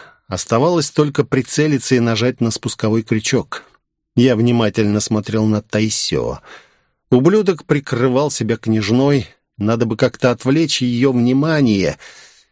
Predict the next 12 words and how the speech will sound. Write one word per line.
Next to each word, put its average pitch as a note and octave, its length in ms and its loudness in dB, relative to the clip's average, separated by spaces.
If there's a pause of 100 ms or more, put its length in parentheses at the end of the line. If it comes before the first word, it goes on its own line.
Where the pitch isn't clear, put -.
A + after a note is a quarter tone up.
(200)
намекнуть, D3+ 720 2
чтобы A#2 440 0 (280)
попыталась C3 760 -2
дёрнуться. G2 800 -4
Хоть C#3 320 2
немного, D3 920 0
чуть-чуть - 800 -2
приоткрыла A2+ 760 0
для A2+ 180 2
меня A2+ 240 2
его G#2+ 260 2
голову. E2 640 -2